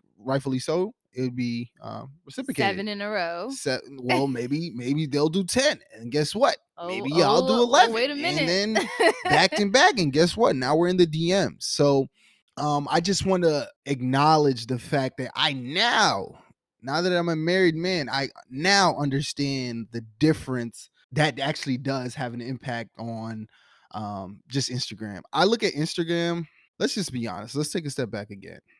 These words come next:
Speaker 1: Instagram
Speaker 2: It's damn near a dating app, okay? Let's call a spade a spade, okay? Let's just,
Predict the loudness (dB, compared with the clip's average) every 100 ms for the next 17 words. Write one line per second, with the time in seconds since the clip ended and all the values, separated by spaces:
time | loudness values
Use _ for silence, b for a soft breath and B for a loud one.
0 | _ _ b b b _ -2 -2 -2 -4
1 | -2 0 0 -2 -8 -14 _ _ _ _
2 | -10 -6 -6 -6 -6 -6 -6 -6 -8 -10
3 | -10 -12 -10 -10 -6 -6 -6 -2 0 0
4 | -4 -8 -8 -10 -10 -10 -10 -10 -6 -6
5 | -8 -4 -6 -6 -12 -12